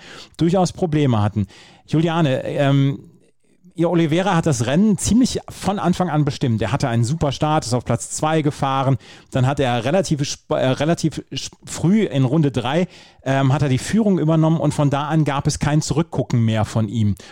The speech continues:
Und seitdem, ähm, oder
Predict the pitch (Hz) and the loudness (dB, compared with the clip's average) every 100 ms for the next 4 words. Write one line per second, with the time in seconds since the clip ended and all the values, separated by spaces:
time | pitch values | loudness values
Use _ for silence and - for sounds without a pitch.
0 | - - 135 135 139 110 139 190 208 - | -10 -2 0 0 -2 0 2 4 2 0
1 | - _ - 139 139 139 135 - 135 113 | -20 _ -2 2 4 4 2 0 -2 -2
2 | 101 | -6